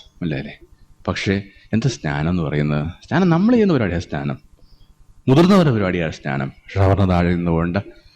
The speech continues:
ഒരു തുള്ളി പോലും പുറത്തു പോകരുതെന്ന പ്രാർത്ഥനയോടുകൂടി കൈകൂപ്പി എന്തുമാത്രം അഡ്ജസ്റ്റ് ചെയ്ത് നിൽക്കാം, അത്രയും അഡ്ജസ്റ്റ് ചെയ്ത് നിൽക്കുന്ന പരിപാടിയുടെ പേരാണെന്ത്?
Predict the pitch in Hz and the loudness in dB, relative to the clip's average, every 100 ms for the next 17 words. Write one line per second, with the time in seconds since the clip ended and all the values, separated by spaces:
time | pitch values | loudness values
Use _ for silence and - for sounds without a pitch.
0 | - - 95 101 95 92 90 90 90 85 | -12 0 2 4 6 6 4 4 2 2
1 | 85 85 90 87 85 85 82 80 80 78 | 0 0 -2 0 2 0 0 0 0 -2
2 | 87 85 82 80 80 78 80 - - - | -2 0 0 0 0 0 -6 -12 -20 -20
3 | _ - 82 85 87 - 90 76 - _ | _ -2 0 2 0 0 -2 -2 -8 _
4 | _ - 82 95 101 104 104 90 82 87 | _ -6 -2 2 2 0 0 -2 -2 -4
5 | 85 92 87 80 80 82 80 76 85 90 | -2 -2 0 -2 -2 0 0 -2 0 0
6 | 80 76 80 - 90 82 78 80 78 76 | 0 -2 -4 -4 -2 -2 -2 -2 0 0
7 | 78 78 78 73 78 73 73 73 | 0 0 -2 0 0 -2 -2 -4